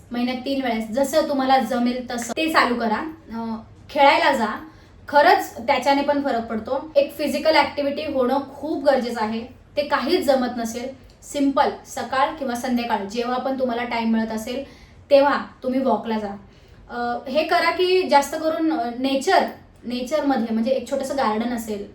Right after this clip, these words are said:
एखादं झाड वगैरे असेल आणि छान तिकडं शांत वातावरण असेल, अशा ठिकाणी जा,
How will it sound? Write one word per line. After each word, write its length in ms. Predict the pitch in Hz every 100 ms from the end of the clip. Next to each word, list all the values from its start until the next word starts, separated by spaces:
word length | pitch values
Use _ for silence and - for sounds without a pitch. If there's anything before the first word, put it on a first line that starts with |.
| -
एखादं 280 | 220 254 233
झाड 260 | 226 220 220
वगैरे 280 | 233 226
असेल 360 | 233 220 208 202 - - - -
आणि 320 | 240 254 254 277
छान 220 | 269 269
तिकडं 180 | - 262
शांत 440 | 277 262 269 277 277 262 -
वातावरण 640 | 220 220 214 226 220 220
असेल, 320 | 220 214 208 - - - -
अशा 220 | 269 247 311
ठिकाणी 380 | 285 262 233
जा, 220 | 226 202